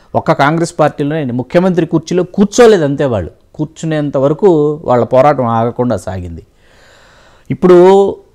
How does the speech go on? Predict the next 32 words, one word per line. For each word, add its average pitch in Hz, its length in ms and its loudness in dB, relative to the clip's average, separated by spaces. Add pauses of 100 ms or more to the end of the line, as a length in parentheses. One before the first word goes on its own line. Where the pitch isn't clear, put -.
అందరి 202 500 4
ఆశలు 180 380 4
ఆశయాలు 165 440 2
ఆ 139 100 2
సామాజిక 151 480 -4
వర్గంతో 135 400 -6
పాటు 170 600 0 (100)
శ్రామిక, 156 640 -2 (300)
పీడిత, 139 280 -4
తాడిత, 131 380 -2
బడుగు, 127 300 -4
బలహీన 123 340 -4
వర్గాలు 117 320 -4
ఏవైతే 139 440 2
మైనారిటీలు 120 600 -4
ఆంధ్రప్రదేశ్లో 110 640 -8
ఉన్నారో, 135 400 0
వీళ్ళందరూ 120 420 -2
కూడా 131 320 -4 (640)
సంఖ్యాపరంగా 202 760 2
ఇంత 175 180 -4
బలంగా 156 420 -2
ఉన్నటువంటి 143 440 -2
ఈ 127 60 -2
సామాజిక 143 500 -2
వర్గం 120 260 -2
నుంచి 120 180 -4
ఒక 147 120 -10
ముఖ్యమంత్రి 131 580 -4
ఆ 107 40 0
పీఠం 117 360 -6
మీద 113 160 -4